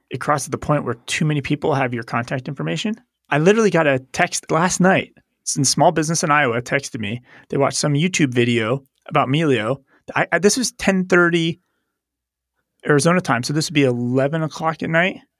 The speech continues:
eleven thirty at night in the Midwest on the Tuesday night before, on holiday week. I got a text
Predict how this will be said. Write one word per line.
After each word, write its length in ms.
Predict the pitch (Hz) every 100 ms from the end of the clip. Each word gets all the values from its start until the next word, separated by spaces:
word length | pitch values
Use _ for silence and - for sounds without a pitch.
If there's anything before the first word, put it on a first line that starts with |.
| -
eleven 220 | 139 156
thirty 220 | 165 175
at 80 | 170
night 280 | 180 196 180 _ _ _ _
in 100 | 143
the 60 | 143
Midwest 500 | 135 139 165 - - _ _ 185
on 200 | 139 135
the 280 | 127 131 - _ _ _ _ _ _ _ _
Tuesday 340 | - 147 143 151
night 180 | 143
before, 320 | - - 151 - - -
on 140 | 135
holiday 380 | 127 127 151 170
week. 320 | 185 233 - - _
I 100 | 147
got 140 | 160 151
a 60 |
text 540 | 135 - 147 - -